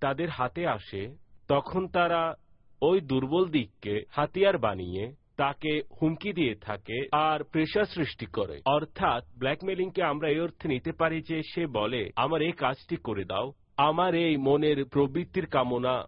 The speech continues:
আমার কুপ্রবৃত্তির বাসনা, অথবা আমার অমুক কাজটি পূর্ণ করে দাও, এখানে যাও, ওখানে যাও, এটি করে দাও, ওটি করে দাও,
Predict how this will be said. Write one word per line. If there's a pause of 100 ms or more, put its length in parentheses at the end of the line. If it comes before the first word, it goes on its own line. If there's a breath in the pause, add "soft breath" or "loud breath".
(480)
আমার
কুপ্রবৃত্তির
বাসনা, (280)
অথবা
আমার
অমুক
কাজটি (240)
পূর্ণ (100)
করে
দাও, (240)
এখানে
যাও, (100)
ওখানে
যাও, (120)
এটি
করে
দাও,
ওটি
করে
দাও,